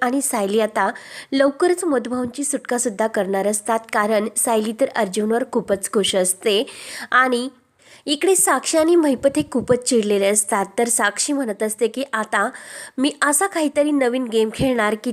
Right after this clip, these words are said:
त्या अर्जुनची पूर्ण बाजी ही पलटी होईल आणि रक्ताचा थेंब न गळता तो असा तडफडून मरेल, अशी अवस्था मी त्याची करणार." तेव्हा मात्र प्रियाने हे सर्व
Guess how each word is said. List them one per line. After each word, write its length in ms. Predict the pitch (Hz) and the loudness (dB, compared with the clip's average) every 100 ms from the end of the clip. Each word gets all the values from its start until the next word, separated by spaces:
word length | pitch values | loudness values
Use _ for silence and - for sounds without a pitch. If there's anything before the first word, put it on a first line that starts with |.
| - | -2
त्या 100 | 254 - | -2 0
अर्जुनची 440 | 220 214 247 233 | -2 -2 -2 -2
पूर्ण 380 | 254 233 214 226 | 0 0 2 0
बाजी 360 | 214 226 233 277 | 2 0 2 0
ही 260 | 247 233 285 - - - - | 0 -4 -6 -12 -20 -10 0
पलटी 340 | 269 262 320 | 0 2 0
होईल 380 | 285 254 214 208 - | 2 0 0 -4 -4
आणि 280 | 226 233 233 | -2 -2 -2
रक्ताचा 480 | 233 - 285 285 349 349 | -4 -2 -2 0 -2 0
थेंब 260 | 269 277 294 | 0 2 2
न 60 | 311 | 0
गळता 400 | 254 254 254 220 226 - - - _ | 0 -2 0 -2 -2 -10 -20 -20 _
तो 80 | 262 240 247 - | 0 0 0 -4
असा 220 | 254 294 285 | -4 -6 -2
तडफडून 440 | 240 214 - 254 233 | -2 0 -2 -2 -2
मरेल, 380 | 208 202 196 180 - - | -2 0 -2 -4 -14 -4
अशी 280 | 262 277 339 339 | -2 2 0 2
अवस्था 420 | 254 240 233 285 | 2 2 2 0
मी 120 | 262 269 | 0 2
त्याची 260 | 226 202 226 | 0 0 -2
करणार." 500 | 226 196 202 190 185 - - - _ | -2 -2 -2 0 -2 -6 -20 -20 _
तेव्हा 220 | 233 220 | -2 0
मात्र 280 | 240 233 233 277 | 0 0 2 0
प्रियाने 440 | - 220 214 220 | 0 2 2 2
हे 120 | 262 | 0
सर्व 320 | 269 247 226 | 0 0 0